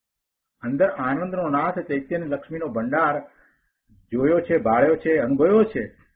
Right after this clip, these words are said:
એને પછી બીજી કોઈ વસ્તુની જરૂર રહેતી નથી, બીજી કોઈ વસ્તુ માટે એ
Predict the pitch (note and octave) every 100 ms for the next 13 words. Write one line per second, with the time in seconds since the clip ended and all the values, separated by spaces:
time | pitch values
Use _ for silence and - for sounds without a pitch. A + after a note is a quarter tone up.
0 | _ _ _ _ _ - F#3 G#3 G3 G#3
1 | F#3+ F3+ - _ _ _ _ _ _ _
2 | _ _ _ _ D#3 D#3+ F#3 E3+ F#3 D#3
3 | C#3+ - F3+ B2+ A#2+ D#3+ B2+ A#2+ A#2 E3
4 | E3 G3 G3+ - C#3 D#3 F#3 F3+ E3+ F3+
5 | C#3+ - F3+ D#3+ D3 G3 A#3 - _ _
6 | _ _ _ -